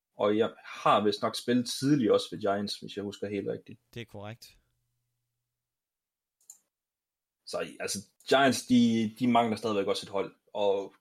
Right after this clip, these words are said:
Speaker 1: talentmassen i E U, den er altså begyndt at blive meget tynd, efter der har været så stor en udskiftning, eller hvad kan man sige, en stor forflytning til dem over til N A,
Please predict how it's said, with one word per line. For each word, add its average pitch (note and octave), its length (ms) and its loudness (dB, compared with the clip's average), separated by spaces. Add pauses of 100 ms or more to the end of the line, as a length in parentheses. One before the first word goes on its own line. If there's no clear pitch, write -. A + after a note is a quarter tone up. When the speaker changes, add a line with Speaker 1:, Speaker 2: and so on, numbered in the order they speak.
Speaker 1:
talentmassen A2 760 -2
i A2 160 -4
E G2 40 -2
U, F#2 160 -10
den G2+ 160 0
er G2+ 40 2
altså G2+ 160 -2
begyndt A2 260 -4
at G2+ 60 -6
blive A2+ 120 -8
meget G#2+ 320 0
tynd, G2+ 200 -2
efter G2 260 -4
der - 140 0
har G2+ 100 -2
været G#2 180 0
så - 100 -4
stor G#2+ 200 -2
en G#2 60 -4
udskiftning, G2 480 -10 (400)
eller F#2+ 220 -2
hvad G2+ 100 0
kan G2 160 -2
man G2+ 100 -6
sige, G#2 300 -2 (840)
en A#2+ 80 -2
stor B2 320 4 (280)
forflytning G3 580 0
til A2 160 -2
dem G2+ 220 -8 (100)
over G2+ 200 2
til G#2 260 -4
N G2+ 40 0
A, F#2 120 0